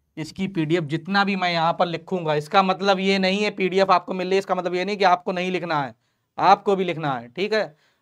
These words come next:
आप अपनी राइटिंग से बेस्ट कुछ नहीं होता, लेकिन फिर भी कुछ देखना हो, ठीक है, तो उसके लिए पीडीएफ़ आपको मेरे Telegram चैनल पे मिलेगी, ठीक है।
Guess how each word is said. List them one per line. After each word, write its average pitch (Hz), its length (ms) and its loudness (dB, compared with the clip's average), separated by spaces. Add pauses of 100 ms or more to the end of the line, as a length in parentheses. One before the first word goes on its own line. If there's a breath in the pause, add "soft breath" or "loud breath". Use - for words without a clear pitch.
आप 165 320 0
अपनी 170 260 -2
राइटिंग 175 280 4
से 170 80 -4
बेस्ट 165 260 0
कुछ 180 220 -8
नहीं 185 140 -2
होता, 147 380 -4 (320 soft breath)
लेकिन 151 180 -4
फिर 160 180 -4
भी 208 140 -2
कुछ 202 240 -2
देखना 156 360 2
हो, 175 460 2 (120)
ठीक 208 200 -4
है, 127 180 -8 (300)
तो 185 120 -2
उसके 165 220 -4
लिए 175 140 -2
पीडीएफ़ 156 380 -2
आपको 151 220 0
मेरे 190 180 -2
Telegram 151 420 -4
चैनल 123 180 -10
पे 120 80 -12
मिलेगी, 113 320 -12
ठीक 208 220 -10
है। 151 160 -8